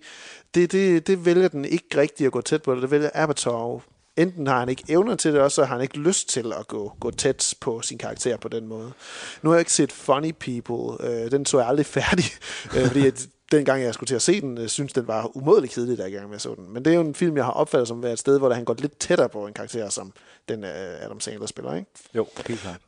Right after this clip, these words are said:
Speaker 1: Men det, det synes jeg jo så ikke, at, at de rigtig gør med Scott her. Øh, og det er jo virkelig underligt, når det er noget, som Pete Davidson er så åben om offentligt, hvilke ting, der ligesom har været problemer i hans liv, og noget, der har traumatiseret ham, og hvilke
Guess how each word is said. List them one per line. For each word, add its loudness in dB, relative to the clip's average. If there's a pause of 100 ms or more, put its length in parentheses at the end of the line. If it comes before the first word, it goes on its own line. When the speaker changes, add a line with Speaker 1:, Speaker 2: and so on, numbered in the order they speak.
(100)
Speaker 1:
Men -2
det, 0
det 0
synes 0
jeg 6
jo 4
så 4
ikke, 2
at, 0 (800)
at -6
de -2
rigtig -8
gør 2
med 0 (120)
Scott 2
her. -4 (460)
Øh, -6
og -6
det 6
er 8
jo 2 (180)
virkelig 2
underligt, 2
når 4
det 2
er -4
noget, 4
som 0
Pete -2
Davidson 2
er -2
så 4 (540)
åben 4
om -2
offentligt, -2 (540)
hvilke -2
ting, 0
der 2
ligesom -2
har -8 (400)
været -4
problemer 2
i -2
hans -6
liv, 0
og -4
noget, -6
der -8
har -10
traumatiseret 0
ham, -12
og -12
hvilke -4